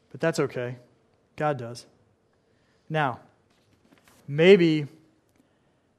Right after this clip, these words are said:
the burden might seem too heavy. Maybe the burden is overwhelming. Maybe you're the only one behind the yoke. I can be honest.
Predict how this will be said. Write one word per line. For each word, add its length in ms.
the 100
burden 540
might 300
seem 480
too 680
heavy. 420
Maybe 380
the 160
burden 540
is 260
overwhelming. 600
Maybe 340
you're 240
the 140
only 200
one 200
behind 280
the 40
yoke. 360
I 180
can 120
be 100
honest. 460